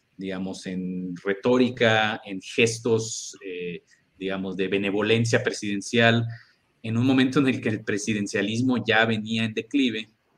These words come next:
y que además es un mito que creo que seguimos también alimentando, ¿no? Volviendo un poco a lo que mencionaba Adela, este, del presidencialismo de Echeverría es el presidencialismo de amlo, y me parece que ahí, ahí hay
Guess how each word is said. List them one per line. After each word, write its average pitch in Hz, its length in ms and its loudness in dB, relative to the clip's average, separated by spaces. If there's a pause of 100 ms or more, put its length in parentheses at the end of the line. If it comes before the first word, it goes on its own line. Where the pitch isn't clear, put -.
(440)
y 131 480 -2 (340)
que 117 80 -2
además 117 280 2
es 135 140 -4
un 135 160 0
mito 139 340 2
que 107 140 -8
creo 110 160 -2
que - 80 -2
seguimos 113 420 -2
también 104 260 -4
alimentando, 98 520 -6
¿no? 101 140 -12
Volviendo 104 380 -8
un 107 60 -20
poco 110 220 -4
a 104 40 -2
lo 98 140 -4
que 92 120 -16
mencionaba 98 520 -10
Adela, 107 360 -4 (500)
este, 90 680 -8
del 95 340 -6
presidencialismo 117 680 2
de 123 60 4
Echeverría 113 500 2
es 113 120 0
el 117 80 -2
presidencialismo 104 800 -4
de 104 120 -4
amlo, 104 400 -6 (340)
y 101 80 -4
me 98 80 -2
parece 104 320 0
que 113 80 4
ahí, 110 400 2
ahí 98 280 0
hay 104 160 2